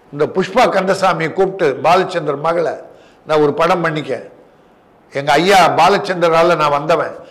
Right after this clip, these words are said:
என்று சொல்லணும், சொல்லல. அதனால இன்னைக்கு இருக்கவங்களுக்கு, ஓ, மனசாட்சியும் இல்ல, பணத்துக்காக தான் வாழறானே தவிர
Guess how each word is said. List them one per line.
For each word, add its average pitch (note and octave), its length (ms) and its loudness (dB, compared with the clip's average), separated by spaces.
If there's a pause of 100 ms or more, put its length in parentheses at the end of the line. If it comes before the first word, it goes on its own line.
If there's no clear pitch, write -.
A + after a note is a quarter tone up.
(140)
என்று C#3+ 240 -6 (140)
சொல்லணும், G#3 520 -2 (600)
சொல்லல. D#3+ 420 0 (760)
அதனால F3 400 -2
இன்னைக்கு F3 340 -2
இருக்கவங்களுக்கு, F#3+ 580 0 (680)
ஓ, C3 60 -4 (340)
மனசாட்சியும் E3 760 -2
இல்ல, E3 140 0 (800)
பணத்துக்காக G3 840 0
தான் G3 220 2
வாழறானே E3+ 540 2
தவிர C3 260 -2